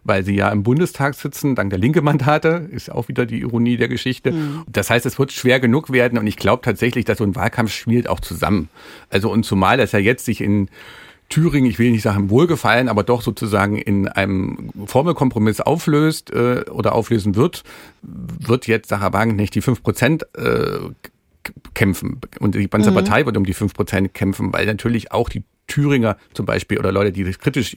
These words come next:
Speaker 1: Sarah Wagenknecht gegenüberstehen, werden natürlich
Speaker 2: Mhm.
Speaker 1: einen Erfolg wollen, weil das für sie auch eine Stärkung bedeutet. Und es ist halt so,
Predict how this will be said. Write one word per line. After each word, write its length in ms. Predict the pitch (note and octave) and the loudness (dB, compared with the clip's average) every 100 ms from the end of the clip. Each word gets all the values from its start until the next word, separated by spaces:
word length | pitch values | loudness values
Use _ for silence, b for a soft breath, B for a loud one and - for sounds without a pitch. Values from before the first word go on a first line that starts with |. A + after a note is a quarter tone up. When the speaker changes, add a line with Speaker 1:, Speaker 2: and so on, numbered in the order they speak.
| - | -8
Speaker 1:
Sarah 300 | A2+ G2 F#2+ | -4 -2 0
Wagenknecht 320 | G2 F#2 G2 | 0 -2 -6
gegenüberstehen, 640 | G#2 G#2+ G#2+ G#2+ G#2+ G2+ B B B - | -4 -2 0 -2 0 -2 B B B 0
werden 360 | G#2 - A2+ | 0 0 -2
natürlich 440 | G2 - A2 G#2+ E2+ | -2 0 0 -2 -2
Speaker 2:
Mhm. 80 | |
Speaker 1:
einen 160 | G#2 G2+ | -2 -2
Erfolg 400 | - A2+ C3+ - | 0 2 2 0
wollen, 320 | F#2+ G2+ G2+ | 0 0 2
weil 100 | F2+ | 0
das 100 | G2 | 0
für 120 | - | -2
sie 220 | G2+ B2 - | -2 -2 -2
auch 100 | F2+ | -2
eine 100 | F2+ | -2
Stärkung 320 | F#2+ F#2 F#2 | -2 -2 -2
bedeutet. 420 | - G#2 F#2+ F#2+ | -2 -2 -2 -2
Und 320 | - D3 D#3+ B B B B B B _ _ _ _ _ _ _ A#2+ | 0 0 0 B B B B B B _ _ _ _ _ _ _ -2
es 120 | C3 | 0
ist 100 | C#3 | 2
halt 160 | B2 | 2
so, 240 | B2+ C3 | 2 0